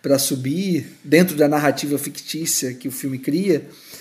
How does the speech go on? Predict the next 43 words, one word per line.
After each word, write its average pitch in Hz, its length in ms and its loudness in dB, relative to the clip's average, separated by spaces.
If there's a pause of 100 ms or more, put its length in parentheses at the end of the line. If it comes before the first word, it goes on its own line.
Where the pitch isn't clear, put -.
(240)
É, 127 760 6
e - 20 2
você 139 240 -2
tem 151 140 2
todos 160 180 2
aqueles 160 240 0
jornalistas, 143 720 0
aqueles 139 260 0
repórteres 147 680 2
fazendo 139 320 0
todas 170 180 -2
aquelas 160 260 2
mil 165 300 4
perguntas 170 880 2 (420)
pro 156 140 0
Fellini, 143 560 4
né? 135 100 4
Se 131 140 2
ele 143 60 8
acredita 147 440 4
em 156 140 0
Deus, 139 800 8 (440)
é, 131 720 8
o 127 60 -4
que, 143 100 -12
que 147 140 0
ele 143 180 6
acha 156 420 4
das 143 160 4
mulheres 139 920 6
e 139 40 -10
tudo 143 200 -10
mais. 151 220 -4 (320)
Enfim, 147 320 -2
tem 147 160 2
aquela 156 280 6
loucura 170 520 4
toda, 185 400 4
que - 100 2
é 147 40 8
muito 170 340 0
turbilhão 147 580 4
de, 139 400 0